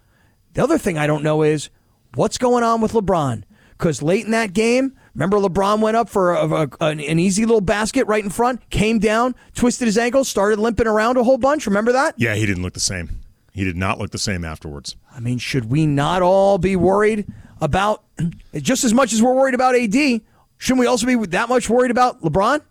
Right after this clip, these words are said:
Speaker 2: Yes, except for the fact, Cappy, that this is the experience of rooting for this team and, frankly, the LeBron and A D era. You're always worried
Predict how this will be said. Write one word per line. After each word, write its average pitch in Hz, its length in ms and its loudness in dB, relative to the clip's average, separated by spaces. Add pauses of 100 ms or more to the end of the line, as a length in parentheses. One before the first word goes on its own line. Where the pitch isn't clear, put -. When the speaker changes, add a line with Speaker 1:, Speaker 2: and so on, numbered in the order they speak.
(240)
Speaker 2:
Yes, 156 760 0 (200)
except - 480 -2
for 240 80 0
the 196 80 -2
fact, 127 340 -2
Cappy, 135 340 0
that 127 200 0
this 139 320 -2
is 165 160 -2
the 151 160 0
experience 135 960 0 (100)
of 107 540 -2 (400)
rooting 156 420 0
for 160 280 0
this 151 240 -2
team 104 420 -2 (420)
and, 131 200 -2
frankly, 180 500 0
the 147 200 0
LeBron 135 580 0
and 139 100 0
A 123 180 0
D 113 380 0
era. 107 320 -4 (460)
You're 139 280 -2 (100)
always 131 760 2 (220)
worried 98 640 0